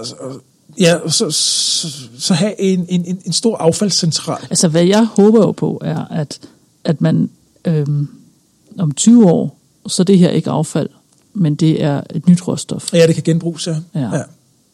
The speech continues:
Speaker 1: Ja, præcis.
Speaker 2: Altså, det vil jo være, og som sagt, ikke? Altså, endestationen hedder jern, ikke? Før man kan vinde mere energi ud af det.
Speaker 1: Ja,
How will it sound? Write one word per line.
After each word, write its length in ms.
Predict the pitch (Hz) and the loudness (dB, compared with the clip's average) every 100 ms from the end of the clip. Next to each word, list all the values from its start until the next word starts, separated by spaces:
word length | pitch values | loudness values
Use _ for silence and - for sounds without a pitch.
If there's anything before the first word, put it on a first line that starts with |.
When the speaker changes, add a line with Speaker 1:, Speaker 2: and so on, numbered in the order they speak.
| _ _ _ | _ _ _
Speaker 1:
Ja, 140 | 196 196 - | 0 0 -4
præcis. 420 | 175 - 135 - _ _ _ _ _ - | -6 -4 -6 -12 _ _ _ _ _ -2
Speaker 2:
Altså, 160 | 160 | 0
det 140 | 170 180 | 2 4
vil 120 | 175 | 4
jo 60 | 151 | 4
være, 360 | 147 147 147 143 - - - - _ _ _ | 0 -2 -4 -8 -16 -20 -20 -20 _ _ _
og 100 | - | -2
som 140 | 175 165 | 2 4
sagt, 280 | 170 175 | 4 2
ikke? 180 | 214 214 - | 2 0 -2
Altså, 320 | 160 151 143 - _ _ - | -2 0 -2 -6 _ _ -8
endestationen 640 | - 170 196 196 165 - 160 | 2 4 4 4 0 0 2
hedder 200 | 151 139 139 | 4 2 0
jern, 300 | 147 175 147 _ _ - | -4 -6 -8 _ _ -2
ikke? 140 | 196 - _ _ _ _ _ _ | 0 -2 _ _ _ _ _ _
Før 180 | - 156 | -4 -2
man 180 | - | -4
kan 180 | 143 160 | -4 -4
vinde 160 | 143 139 | -2 -2
mere 200 | 139 - | -2 -4
energi 340 | 143 139 - 175 | -8 -8 -12 -10
ud 60 | |
af 100 | 151 | -10
det. 120 | 156 156 _ - - - | -10 -14 _ -16 -12 -4
Speaker 1:
Ja, 120 | 143 | -4